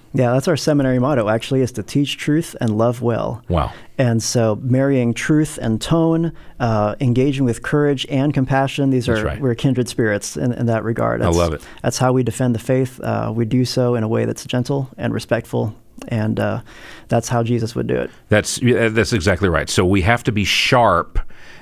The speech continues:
Speaker 2: enough to know why we believe, what we believe, be ready to defend it, um, respectfully and to articulate it. But, um, I, I could articulate it,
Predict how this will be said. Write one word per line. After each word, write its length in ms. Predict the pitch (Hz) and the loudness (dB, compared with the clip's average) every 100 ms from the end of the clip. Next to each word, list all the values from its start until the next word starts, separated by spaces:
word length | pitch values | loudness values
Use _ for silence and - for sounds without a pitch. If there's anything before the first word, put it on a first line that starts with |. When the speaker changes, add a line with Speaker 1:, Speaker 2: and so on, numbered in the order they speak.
| - | 0
Speaker 2:
enough 380 | 95 92 98 - | 2 4 2 2
to 80 | 85 | 2
know 200 | 87 92 | 4 4
why 380 | 85 95 110 120 | 4 4 4 2
we 140 | 120 | 2
believe, 380 | 113 107 98 82 | 2 4 4 4
what 260 | 85 107 80 | 4 4 4
we 120 | 110 | 2
believe, 440 | 104 101 98 90 | 2 4 4 2
be 120 | 90 92 | 2 2
ready 280 | 92 92 | 2 2
to 260 | 87 - 82 | 0 0 -2
defend 640 | 76 87 - 110 107 101 | 0 -4 -2 0 2 2
it, 260 | 98 - - - - - | 2 0 -10 -20 -20 -10
um, 540 | - 87 80 78 76 78 | -2 0 2 0 -2 -2
respectfully 800 | 98 - - - - 95 95 95 | -2 -2 0 -2 0 2 2 0
and 280 | 92 92 87 | 0 0 -2
to 200 | - 98 87 | -2 0 0
articulate 640 | 87 - 90 87 76 73 | -2 -2 -2 0 0 -2
it. 160 | - - - - - | -6 -12 -16 -16 -4
But, 380 | 87 92 - - | 0 2 0 0
um, 460 | 85 80 80 85 - 69 | 0 2 -2 -6 -10 -4
I, 280 | - 101 113 113 127 | 2 2 2 2 0
I 40 | |
could 300 | 127 131 107 | 2 0 4
articulate 720 | 98 90 175 180 113 82 76 85 | 2 2 0 2 2 2 0 0
it, 300 | - - | -2 -8